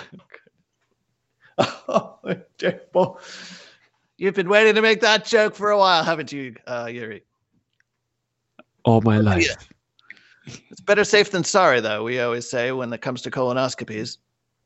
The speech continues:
Speaker 2: Is that what they say? I didn't, I didn't think they said anything when it came to colonoscopies. I thought it was, they just said, "Drink this mushy stuff that tastes like mint and dirt."
Speaker 1: Oh.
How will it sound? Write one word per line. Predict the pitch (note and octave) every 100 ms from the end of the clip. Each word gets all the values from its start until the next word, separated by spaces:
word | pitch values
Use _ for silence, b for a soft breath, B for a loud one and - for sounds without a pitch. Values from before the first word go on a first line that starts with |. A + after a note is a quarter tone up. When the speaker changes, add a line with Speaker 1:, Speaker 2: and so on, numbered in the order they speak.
| _ _ _ _ _ _ _ _ _ _ _ - -
Speaker 2:
Is | B2+
that | F#3
what | D#3+ E3
they | C#3+
say? | B2+ C3+ G#2 F#2 - _ - F#3
I | -
didn't, | C3+ - A2 - - - _ _
I | A#2+
didn't | G#2+
think | - G#2
they | B2
said | C3+ D3+
anything | F3+ A#2+ G#2 F#2+
when | G2
it |
came | F2+ G2
to | F2
colonoscopies. | - G2 F#2 F#2 F#2 - - F#2
I | F2
thought | - A2+
it | A2
was, | A2+ A2+
they | -
just | - B2+ -
said, | C3 A#2 b b b b b _
"Drink | G2 E3 G3 D#3
this | - E3 D#3+ - _
mushy | G#2+ C3 F#3 - A#2+
stuff | - - A#2+ G#2+
that | A2 -
tastes | - F#3 F3 -
like | B2+ C3+ C3+ -
mint | B2 A#2+ C#3 B2 A#2+ - _
and | A2+ A#2 G#2+ G#2
dirt." | - G#2+ - - - - - _ C#3
Speaker 1:
Oh. | D#3 C3+ -